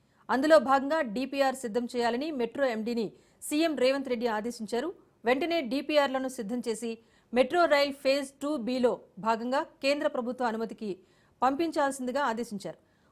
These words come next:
పురపాలక శాఖ ముఖ్య కార్యదర్శి దానకిషోర్, హెచ్ఏఎంఎల్ఏ ఎండీ ఎన్వీఎస్ రెడ్డితో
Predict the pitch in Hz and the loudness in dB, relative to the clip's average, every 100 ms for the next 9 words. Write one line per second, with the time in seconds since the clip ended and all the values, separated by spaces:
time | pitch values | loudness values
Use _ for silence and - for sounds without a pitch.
0 | - 285 330 311 302 285 269 269 254 247 | -2 2 4 4 2 -2 0 0 0 -2
1 | 302 294 269 254 254 262 240 220 233 233 | -4 0 2 2 -2 -2 -4 -2 -2 -6
2 | 240 320 381 - _ _ _ _ _ 269 | -8 -4 -6 -8 _ _ _ _ _ -2
3 | 262 349 330 302 285 294 247 247 240 - | 0 0 0 0 0 0 0 0 -2 -4
4 | - 233 277 277 262 233 240 277 330 | -4 -2 0 -2 0 -2 -2 -2 0